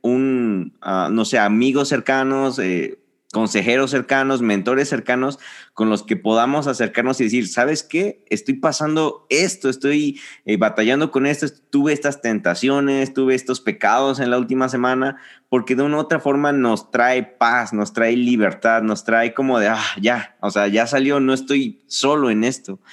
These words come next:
no estoy peleando solo". Y siento que muchos pastores llegan a caer en depresión o llegan a caer en, en situaciones, pues sí, bastante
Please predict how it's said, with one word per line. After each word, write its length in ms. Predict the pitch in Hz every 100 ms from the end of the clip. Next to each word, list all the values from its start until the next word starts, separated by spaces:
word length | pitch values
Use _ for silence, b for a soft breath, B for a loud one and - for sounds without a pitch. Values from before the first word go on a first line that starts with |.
| B B -
no 120 | 123
estoy 180 | 123 139
peleando 560 | 135 117 113 123 123
solo". 400 | 110 127 127 110 -
Y 120 | 113
siento 360 | 135 131 156
que 100 | 139
muchos 480 | 127 123 143 156 175
pastores 440 | 151 131 135 139 127
llegan 240 | 131 131
a 140 | 120
caer 160 | - 117
en 180 | 127 123
depresión 680 | 104 - 98 113 117 143 B B B -
o 100 | 104
llegan 360 | 113 120 123
a 140 | 113 -
caer 260 | 101 107
en, 400 | 120 117 107 92
en 160 | 87 95
situaciones, 560 | 98 - 101 113 120 127
pues 200 | 104 -
sí, 100 | 113
bastante 840 | 113 110 107 107 120 113 104 -